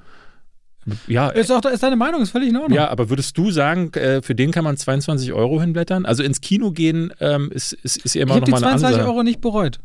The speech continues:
Speaker 2: Kann sie zwar steuerlich absetzen, aber ich hab die jetzt mal grundsätzlich, ich fand, ich fand Cruella gut. Ich hab dem acht und siebeneinhalb Punkte gegeben. Also klar, für mich ist das okay.
Speaker 1: Okay.
Speaker 2: Es, es ist halt, es ist, wie es ist, ne?
Speaker 1: Es ist, wie es ist.
Speaker 2: Halten wir fest, Cruella kann,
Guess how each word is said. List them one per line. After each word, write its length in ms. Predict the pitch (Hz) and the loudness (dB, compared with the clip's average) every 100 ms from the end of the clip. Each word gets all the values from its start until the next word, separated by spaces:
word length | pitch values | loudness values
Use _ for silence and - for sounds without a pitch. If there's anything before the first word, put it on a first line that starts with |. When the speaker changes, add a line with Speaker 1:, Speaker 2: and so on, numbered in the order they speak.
| - | -10
Speaker 2:
Kann 160 | - 185 | -2 0
sie 80 | 190 | -2
zwar 180 | - | -4
steuerlich 400 | 185 190 185 185 | -2 0 0 0
absetzen, 460 | 185 175 226 - 233 - | -2 -2 -2 2 0 0
aber 460 | 180 208 180 202 - - | -2 0 2 0 -2 -4
ich 140 | 185 175 | 0 0
hab 100 | - | 2
die 80 | |
jetzt 200 | 170 160 | 0 2
mal 80 | 160 | 0
grundsätzlich, 480 | 151 160 180 165 165 | 0 0 0 0 -4
ich 140 | - - | -4 0
fand, 240 | 233 233 - | 0 0 -4
ich 100 | 147 | -8
fand 220 | - 240 | 0 -2
Cruella 260 | - 285 285 | 2 0 2
gut. 300 | 269 370 180 | 2 0 -2
Ich 40 | |
hab 100 | 208 | -2
dem 120 | 226 | -2
acht 240 | 214 262 - | -4 -4 0
und 80 | 240 | 0
siebeneinhalb 320 | 269 240 240 | 2 2 2
Punkte 240 | 277 311 | -2 -2
gegeben. 320 | 226 160 151 | -2 2 2
Also 180 | 151 165 | 2 0
klar, 280 | 170 294 262 | 0 0 0
für 120 | - | 0
mich 220 | 185 233 | 0 0
ist 160 | 247 226 | -2 -2
das 80 | 240 | 0
okay. 380 | 240 269 302 - - - - | 0 0 0 -2 -8 -10 -8
Speaker 1:
Okay. 240 | 127 - 95 - - | -8 -8 -12 -12 -2
Speaker 2:
Es, 180 | 185 175 | 0 2
es 200 | 208 226 | 0 0
ist 180 | 247 | 2
halt, 140 | 208 180 | 2 0
es 140 | 196 | 0
ist, 160 | 233 - | -2 2
wie 40 | |
es 80 | 220 | 0
ist, 340 | 233 190 - - - | 0 -4 -4 -10 0
ne? 80 | 160 | 2
Speaker 1:
Es 140 | 190 | 2
ist, 240 | 117 - | 0 0
wie 60 | 117 | 0
es 120 | 107 | 0
ist. 260 | 107 - - | 0 -4 0
Speaker 2:
Halten 220 | 208 262 | 0 2
wir 140 | 247 | 0
fest, 320 | - 254 294 - | 2 0 0 -6
Cruella 640 | - 202 190 247 285 311 _ _ _ _ _ _ - | -2 0 2 0 0 -2 _ _ _ _ _ _ -6
kann, 380 | - 175 226 | 0 0 0